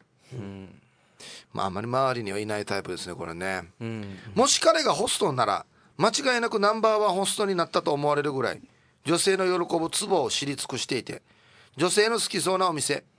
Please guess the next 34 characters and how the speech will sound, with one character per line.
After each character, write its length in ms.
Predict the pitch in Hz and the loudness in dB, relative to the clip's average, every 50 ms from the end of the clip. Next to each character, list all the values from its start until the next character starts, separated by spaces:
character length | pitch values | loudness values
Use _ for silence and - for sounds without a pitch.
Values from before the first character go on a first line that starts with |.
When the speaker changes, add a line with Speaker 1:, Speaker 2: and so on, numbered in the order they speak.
| - | -4
Speaker 2:
場 140 | - 147 160 | 0 2 2
所 140 | - - 175 | 2 2 -2
に 100 | 170 165 | -2 -2
連 160 | - - 165 | -2 0 0
れ 80 | 165 156 | 0 0
て 120 | - 170 | 0 -2
行 80 | 151 135 | -2 -2
っ 40 | - | -4
て 80 | - | -8
く 100 | - 123 | -6 -4
れ 100 | 107 104 | -4 -4
た 120 | - 98 87 | -2 -2 -4
り、 140 | 87 - _ _ _ _ _ _ - | -4 -6 _ _ _ _ _ _ -2
言 240 | 170 165 - 175 151 | -2 0 2 2 4
葉 140 | 160 156 | 4 2
を 40 | 151 | 2
く 120 | - - 143 | 0 0 -2
れ 80 | 135 | 0
ま 120 | 113 98 - | 0 -2 -6
し 80 | - | -6
た。 140 | - - - _ _ _ _ _ _ _ _ _ _ _ _ _ _ _ _ _ _ _ _ _ _ _ _ _ _ _ - | -10 -14 -18 _ _ _ _ _ _ _ _ _ _ _ _ _ _ _ _ _ _ _ _ _ _ _ _ _ _ _ -4
顔 340 | - - 233 277 285 311 311 | 0 2 4 4 4 4 4
は 120 | 302 294 | 2 2
か 140 | 294 294 285 | 4 2 4
な 100 | 320 294 | 4 4
り 100 | 233 175 | 2 2
不 140 | 131 156 180 | 0 0 0
細 220 | - 254 233 226 | 2 4 2 2
工 80 | 233 247 | 2 2
だ 100 | 214 156 | 0 0
っ 40 | - | 2
た 80 | - 123 | 0 -2
け 100 | 113 95 | -2 -2
ど、 140 | - - | -6 -10